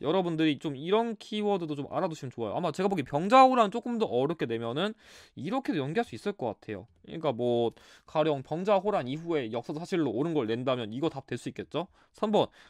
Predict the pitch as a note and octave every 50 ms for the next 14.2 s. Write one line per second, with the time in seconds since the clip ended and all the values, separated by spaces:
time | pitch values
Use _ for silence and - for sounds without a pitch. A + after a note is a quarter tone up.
0 | _ _ - - E3+ G3+ A#3+ A3+ E3 C#3 C#3+ C#3+ C#3+ C#3 - - D3 D#3+ F3 G3
1 | B3 A#3 A#3 G#3+ G3 F3+ E3+ F3 D3 A#2 G#2 A#2 A#2 B2+ A2+ G#2 - - - F#2+
2 | - - - C#3+ F#3 F#3 - - C4 A#3+ D#3+ - - _ _ _ _ _ _ _
3 | _ _ _ _ _ _ _ - - - E3+ F#3 G#3 A#3 B3+ C4 C4 C4 B3+ B3
4 | A#3+ A3 A3+ A#3 A#3 A3+ A3+ A3 A3 A3 - - - F#3+ F3+ E3 E3 D#3 C#3 B2+
5 | A#2+ B2+ D#3 F#3+ G#3+ G#3+ G#3 - A3 G#3+ A3 A3 A3 A3+ G3+ G3 E3+ D#3+ D#3 D3
6 | D#3 D3 B2+ G#2+ G#2+ A2 G#2+ A#2+ A2+ G#2+ - _ - E3 G3 A#3 - _ _ _
7 | _ _ _ _ _ _ _ _ _ _ _ _ _ _ _ _ _ _ _ _
8 | - _ _ _ _ _ _ _ - D3 C#3 - D#3 E3 F#3 G3+ B3 A3 G#3+ A3
9 | A3 G3+ - F#3+ F3+ D#3 D#3 D3+ C3+ C#3 F3 G3 G3 - - - C#3 C3+ G3 G#3
10 | G3 F#3+ E3+ D3+ C#3 B2 A2 A2+ B2 A#2 - - A#2 A2+ C3 D3 A#2+ A#2 C#3+ D3+
11 | E3+ D#3 - - - B2+ C3 D3 E3+ F3+ F3 D#3 D3 B2+ A#2 A2+ G#2+ - D#3 D#3
12 | E3+ - - A#2 A#2+ B2 B2+ C#3 C#3+ C3 A#2 - A2 A2 - - D3 B2+ A#2 G#2+
13 | G2+ G2 G#2+ D3 E3 D#3+ - - A2 A2 G#2+ - D3+ D#3+ F3 F#3+ E3 B2 G#2+ -
14 | G#2 G#2 A#2+ E3+